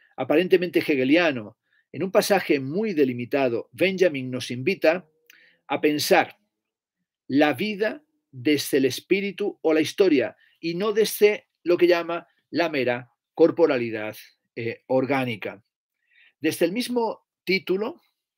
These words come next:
La tarea del traductor, Benjamin sitúa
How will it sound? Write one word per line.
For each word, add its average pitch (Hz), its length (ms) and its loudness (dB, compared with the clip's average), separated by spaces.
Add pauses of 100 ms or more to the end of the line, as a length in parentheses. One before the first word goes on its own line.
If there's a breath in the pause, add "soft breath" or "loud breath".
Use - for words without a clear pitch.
(260)
La 120 180 -4
tarea 127 220 0
del 120 140 0
traductor, 127 640 -4 (460)
Benjamin 202 680 -2 (300)
sitúa 147 640 -4